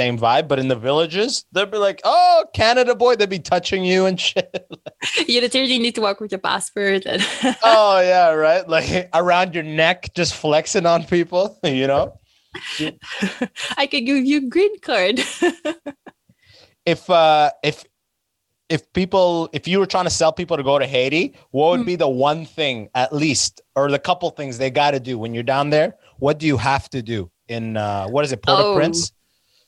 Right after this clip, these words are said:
Speaker 2: Yeah, Port-au-Prince, yeah.
Speaker 1: Yeah.
Speaker 2: Um, wow, there's stuff to do. Well, go to the beach, definitely. Uh, that, that is something you need to do. Like, we have beautiful ones. Like, it's very, very nice. It's clear and blue, like,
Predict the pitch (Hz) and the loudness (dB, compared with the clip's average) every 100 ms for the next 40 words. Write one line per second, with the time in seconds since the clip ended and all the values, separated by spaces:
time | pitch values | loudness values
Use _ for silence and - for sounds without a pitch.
0 | _ 214 202 - - 175 - - - 156 | _ -2 -2 -2 -6 -8 -8 -10 -8 -8
1 | - 143 127 98 - - 175 175 180 180 | -10 -2 -2 -2 -8 -8 -8 -4 0 0
2 | 180 175 170 165 - - - 170 170 165 | 0 -2 -2 -4 -8 -20 -6 -2 0 0
3 | 170 156 147 180 190 190 190 - 185 175 | 0 -2 -2 -2 -4 -4 -6 -4 -4 -4
4 | 175 - - - _ 185 240 220 214 220 | -6 -20 -20 -20 _ -4 0 2 2 2
5 | 208 190 214 214 226 214 196 208 370 - | -2 0 0 0 -2 0 0 0 0 -4
6 | - 214 208 220 226 220 202 247 311 - | -4 -4 -2 0 0 -2 -2 -2 -4 -8
7 | - 196 175 170 170 170 175 170 175 175 | -6 -2 0 2 2 0 0 -2 -2 -2
8 | 175 170 170 170 - 170 175 175 170 170 | 0 -2 -2 -4 -6 -4 -2 -2 0 -2
9 | 175 170 165 160 165 170 165 170 165 160 | -2 0 0 0 -2 -4 -2 -4 -4 -6
10 | 175 165 170 170 156 156 160 160 175 147 | -4 -4 -2 -2 0 0 -2 -2 -4 -4
11 | 156 - - 156 160 151 151 151 147 156 | -6 -10 -8 -4 -2 -2 -2 -4 -2 -2
12 | 160 156 151 147 175 190 - - - - | -2 -2 -2 -2 -2 -2 -4 -4 -4 -2
13 | 175 175 175 175 175 156 151 170 185 202 | 0 2 2 0 0 -2 -2 0 0 0
14 | 202 202 202 196 160 147 | 0 0 0 0 -2 -6